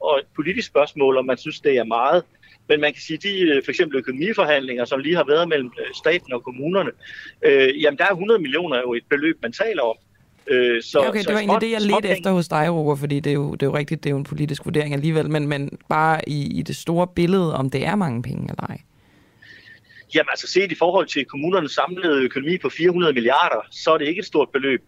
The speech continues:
Speaker 1: Men set i forhold til den marginale økonomi, som kommunerne er, forstået på den måde, at kommunerne jo hver eneste år vender og drejer de sidste kroner for at finde ud af, skal vi bruge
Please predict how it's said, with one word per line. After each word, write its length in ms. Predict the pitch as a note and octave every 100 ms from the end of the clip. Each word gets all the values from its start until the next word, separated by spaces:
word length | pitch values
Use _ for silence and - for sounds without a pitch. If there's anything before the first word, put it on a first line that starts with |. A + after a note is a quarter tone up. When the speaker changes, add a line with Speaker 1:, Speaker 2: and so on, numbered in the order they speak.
| -
Speaker 1:
Men 180 | C3 C3
set 260 | G3 G#3+
i 60 | D#3+
forhold 420 | E3 F#3+ F#3+ B2+ -
til 200 | D#3 C3+
den 240 | E3+ F3 C3+
marginale 560 | C#3 C3+ C3+ G#3 F#3
økonomi, 440 | C3 - B2+ D#3 F3+
som 200 | D3 B2
kommunerne 420 | C3 D3 E3+ A#2
er, 200 | A#2 C#3 -
forstået 340 | - - F3
på 80 | D#3
den 180 | E3+ E3+
måde, 220 | D#3 F3+ - - - -
at 160 | E3
kommunerne 400 | - E3+ G3+ G#3
jo 120 | F3+ E3+
hver 80 |
eneste 280 | F3+ A3+ -
år 160 | D#3 C3+
vender 220 | D3 F#3+
og 120 | F3+
drejer 260 | C3+ C#3 E3
de 120 | E3+
sidste 300 | - A3+ F3+
kroner 360 | - D3 D#3 D#3+
for 180 | D3+
at 60 | C3
finde 220 | D#3 D3
ud 100 | E3
af, 180 | C#3+ C#3
skal 140 | -
vi 60 | C#3
bruge 300 | - D#3+ F3+